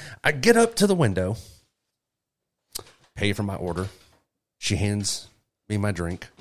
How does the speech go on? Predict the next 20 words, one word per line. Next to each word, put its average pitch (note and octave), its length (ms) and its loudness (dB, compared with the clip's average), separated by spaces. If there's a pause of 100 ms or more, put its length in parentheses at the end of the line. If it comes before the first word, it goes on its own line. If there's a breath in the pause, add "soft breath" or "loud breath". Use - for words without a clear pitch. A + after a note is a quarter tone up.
(400)
I - 60 -18
put G2+ 200 -4
it G2+ 80 -4
in F#2+ 120 -6
the F2+ 40 -6
cup - 240 -6
holder. - 300 -14 (840)
And E2+ 160 -6
then F2 120 -2
I F2 80 0
sit. - 280 -6 (1040 loud breath)
And F2+ 300 -2
I F2 40 0
wait. - 340 -12 (920 loud breath)
And F2+ 360 0
I F2 60 0
wait. - 360 -14 (1120 loud breath)
And A#2 320 6
I G#2 100 4
wait. - 420 -10